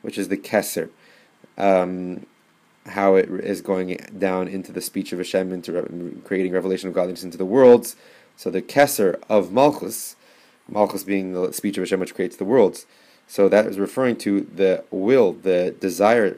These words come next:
and the pleasure that Hashem has within his attribute of Malchus, of kingship, which allows for creation. As it's known, in the, it says in the Zohar that it arose in Hashem's will that he wanted to be king.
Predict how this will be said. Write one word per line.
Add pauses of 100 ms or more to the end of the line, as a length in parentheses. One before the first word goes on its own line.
and
the
pleasure
that
Hashem
has (260)
within
his
attribute
of
Malchus,
of
kingship, (440)
which
allows
for
creation. (400)
As
it's (1800)
known,
in
the,
it
says
in
the
Zohar
that
it (100)
arose
in
Hashem's
will
that
he
wanted
to
be
king.